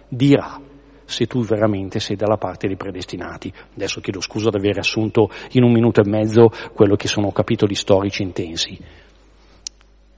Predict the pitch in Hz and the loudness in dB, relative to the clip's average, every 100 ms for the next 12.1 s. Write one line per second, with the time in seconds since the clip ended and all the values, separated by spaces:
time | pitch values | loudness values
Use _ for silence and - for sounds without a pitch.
0 | _ - - 135 143 135 147 151 127 82 | _ -4 4 4 4 2 2 4 2 0
1 | - 90 90 87 - 95 92 87 82 - | -4 -6 -6 -8 -8 -10 -8 -12 -12 -16
2 | 87 - _ _ _ _ _ - 107 90 | -18 -20 _ _ _ _ _ -14 -10 -6
3 | 98 98 104 104 98 - 107 101 110 95 | -6 -4 -4 -4 -6 -2 -2 -2 -4 -4
4 | - 113 135 - 117 110 110 98 110 101 | -2 0 0 0 -2 -2 -4 -4 -4 -2
5 | 101 92 107 117 - 117 113 - - 95 | -2 0 2 2 4 2 2 -10 -6 4
6 | 113 123 - 107 110 110 104 107 107 104 | 4 4 0 0 0 -4 -2 -2 -2 -2
7 | 110 - 107 107 - 117 107 - - 120 | -4 2 2 2 2 2 2 -2 -6 -4
8 | 110 - 117 98 117 87 - - 101 101 | -2 -2 -4 2 2 2 -8 -6 -4 -4
9 | 101 98 92 95 98 101 - 104 - 107 | -6 -6 -4 -2 0 -2 -4 -4 2 2
10 | 123 110 113 107 - 113 110 107 - - | 2 0 0 -2 -2 -2 -2 -4 -8 -12
11 | - 117 104 120 - 104 - - 82 - | -2 -2 0 -2 0 -4 -4 -10 -12 -14
12 | - | -16